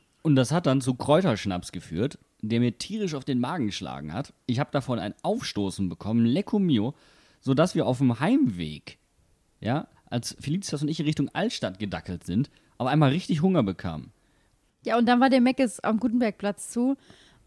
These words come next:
Speaker 2: Und was macht man dann? Wo geht man dann hin?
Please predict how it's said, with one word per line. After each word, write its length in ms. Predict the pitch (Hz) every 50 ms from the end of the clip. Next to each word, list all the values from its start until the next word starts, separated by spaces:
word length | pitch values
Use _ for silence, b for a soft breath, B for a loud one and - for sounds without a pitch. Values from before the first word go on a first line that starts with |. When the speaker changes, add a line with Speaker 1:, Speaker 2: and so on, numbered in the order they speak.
| _ _
Speaker 2:
Und 260 | - 226 220 220 196
was 240 | 240 233 247 - -
macht 260 | 247 233 233 - -
man 140 | 220 202 196
dann? 320 | 185 180 180 180 180 - - _ _ _ _ _ _ -
Wo 160 | - 226 277 285
geht 220 | 214 247 262 214
man 160 | 233 254 233
dann 160 | 226 220 214 220
hin? 400 | 220 208 208 190 170 170 180